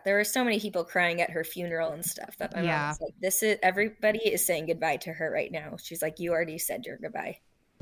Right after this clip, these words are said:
Speaker 2: Yeah.
Speaker 1: And so
Speaker 2: Yeah. That's a
Speaker 1: Mm-hmm.
Speaker 2: really, that's a really powerful observation too.
Speaker 1: Mm-hmm.
Speaker 2: And,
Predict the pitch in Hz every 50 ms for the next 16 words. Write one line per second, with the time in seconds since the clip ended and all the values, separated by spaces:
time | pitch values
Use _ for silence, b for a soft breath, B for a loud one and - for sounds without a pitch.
0 | - - - - 233 202 185 190 214 - - 165 170 - - - 156 143 - -
1 | - - _ _ _ _ _ _ _ _ _ _ _ _ _ _ _ - 214 208
2 | - 233 208 185 190 185 170 170 170 160 156 - - 170 165 - 180 165 165 151
3 | - 160 - - 151 - - - - - - - - - - - 196 - 196 -
4 | - - - - - - - 190 190 190 202 240 233 202 190 190 190 190